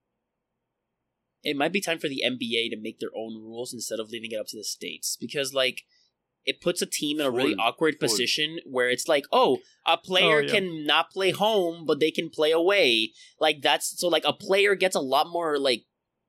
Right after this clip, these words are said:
Speaker 1: power and negotiation over what they can and can't do if they don't wanna get the vaccine. But if the N B A steps in and says, like, as a private entity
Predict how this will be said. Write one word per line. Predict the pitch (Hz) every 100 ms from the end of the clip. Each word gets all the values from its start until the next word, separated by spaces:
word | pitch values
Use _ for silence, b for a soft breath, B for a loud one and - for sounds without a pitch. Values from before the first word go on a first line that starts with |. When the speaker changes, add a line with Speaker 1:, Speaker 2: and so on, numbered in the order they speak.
| _
Speaker 1:
power | - 180 175 165 135
and | 127
negotiation | 139 135 151 - 139 143 156 135
over | 120 117 117
what | 117 -
they | 127
can | - 143 135
and | 101
can't | - 143 135
do | 113 131 120
if | 104
they | 110
don't | 113
wanna | 117 117
get | 110 107
the | 107
vaccine. | 107 - 156 147 90 - b b b b _ _ -
But | 170
if | 175
the | 160 165
N | 175
B | 190
A | 196
steps | 190 175 - 185
in | 170
and | 143 123 -
says, | 160 143 127
like, | 127
as | 143 151
a | 143
private | - - 143 147 147 -
entity | 135 135 - 110 101